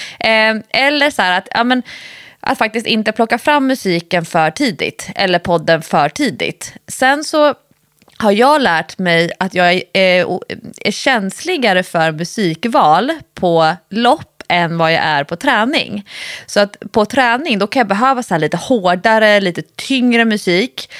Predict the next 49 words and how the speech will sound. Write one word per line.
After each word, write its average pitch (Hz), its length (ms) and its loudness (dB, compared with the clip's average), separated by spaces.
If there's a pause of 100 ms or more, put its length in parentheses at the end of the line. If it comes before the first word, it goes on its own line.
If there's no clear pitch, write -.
(160)
Och - 220 -4
sen 180 120 2
så 226 80 -4
när 269 60 0
jag 349 80 0
springer 214 300 0
lopp, 247 280 0
då 202 60 -6
kan 277 120 0
jag, 262 140 0 (340)
då 214 260 0
är, 269 280 2 (720)
är 180 140 0
jag 226 120 2
liksom 233 200 -6
skörare 277 640 4
på 269 120 -2
ett - 80 -4
annat 190 400 0
sätt 170 360 -2
emotionellt. 190 760 -2
Så 190 120 -8
då 185 80 0
kan 277 100 -2
jag 294 80 0
behöva 202 340 0
faktiskt 180 440 -6
lite 196 200 -4
otippat 175 500 -2
mjukare 262 720 0
musik 180 680 -4 (360)
på 180 200 2
lopp. 131 320 -2 (200)
För 214 100 -2
att 196 140 -2
man 190 200 0
är, 165 360 -2
för 208 80 -4
att 185 60 -2
jag 180 100 2
är 180 120 -2
generellt 170 440 0
är 151 80 -2
tröttare, 185 420 -4
jag 160 80 -2
har 165 60 -18
pressat 170 340 -6
mig 151 120 -2
hårdare, 160 500 0